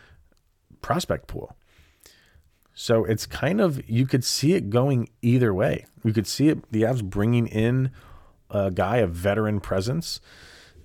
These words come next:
for a nice playoff push. Um, but the question is, what do you give up?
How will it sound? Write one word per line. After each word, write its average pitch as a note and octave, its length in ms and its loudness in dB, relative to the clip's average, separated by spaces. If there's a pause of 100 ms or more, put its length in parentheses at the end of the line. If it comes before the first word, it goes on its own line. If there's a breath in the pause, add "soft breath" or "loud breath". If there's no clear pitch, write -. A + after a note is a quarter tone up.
(920 loud breath)
for G#2+ 320 2
a G2+ 80 2
nice G2+ 240 -2
playoff G2+ 560 0
push. - 440 -2 (1200)
Um, G2+ 360 -2 (1300)
but - 200 -4
the G#2+ 260 0
question - 380 -2
is, G#2 120 0
what F2 420 -4
do G#2 100 0
you G2+ 240 0
give F#2 240 -2
up? A#2+ 340 0